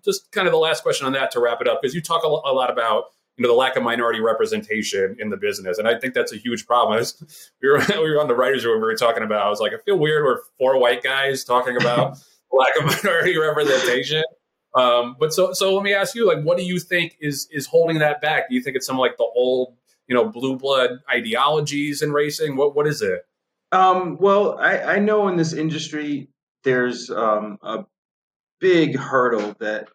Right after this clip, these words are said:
Speaker 2: they have to come over as far as, you know, this is the way we've always done it. Um, it, it's from a lot of aspects of this game, um, particularly with, with,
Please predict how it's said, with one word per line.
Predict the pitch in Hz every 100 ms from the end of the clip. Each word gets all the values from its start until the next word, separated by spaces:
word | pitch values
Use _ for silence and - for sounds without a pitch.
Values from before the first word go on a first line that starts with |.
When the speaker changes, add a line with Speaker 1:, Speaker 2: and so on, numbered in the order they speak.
| _
Speaker 2:
they | 117 110
have | 113 110 107
to | 107 101 _
come | - 104
over | 95 107 107 107 110
as | 110 -
far | 113 107 104
as, | 107 104 101 _ _ _ _ _
you | 117
know, | 110 104
this | 156 156
is | 135
the | 135
way | 117 117 117
we've | 117 107
always | 107 107 107 101
done | - 101 98
it. | - _ _ _ _ _ _ _ _ _ _ _ _ _ -
Um, | 120 107 113
it, | 135 135 135
it's | 143 139 -
from | - 143 131 135 - _
a | 139
lot | 135 139 151 156 156
of | 135
aspects | 151 139 131 - 117 110 120
of | 107
this | 113 104 -
game, | 104 101 - _ _ - - - _ 131
um, | 123 117 110 107 _ _ _ _
particularly | - 139 220 220 165 151
with, | 131 127 123
with, | 131 123 120